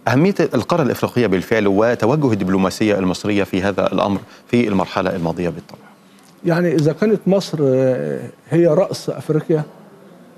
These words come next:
Speaker 2: فأفريقيا هي ال-، آه، العمود الفقري.
Speaker 1: مم.
Speaker 2: ف-، ف-، ما، ما نقدرش نستغنى عن بعض. هي إمكانياتهم، إمكانياتهم بسيطة جدًا. آه، ليه إحنا ما نساعدهمش في ال-، في ال-، في التقنية؟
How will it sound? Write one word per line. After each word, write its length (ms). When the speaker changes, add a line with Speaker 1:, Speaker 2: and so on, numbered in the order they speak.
Speaker 2:
فأفريقيا 680
هي 160
ال-، 240
آه، 1300
العمود 260
الفقري. 440
Speaker 1:
مم. 200
Speaker 2:
ف-، 40
ف-، 280
ما، 100
ما 200
نقدرش 300
نستغنى 340
عن 160
بعض. 220
هي 280
إمكانياتهم، 800
إمكانياتهم 420
بسيطة 340
جدًا. 280
آه، 420
ليه 160
إحنا 180
ما 80
نساعدهمش 480
في 160
ال-، 260
في 120
ال-، 300
في 60
التقنية؟ 540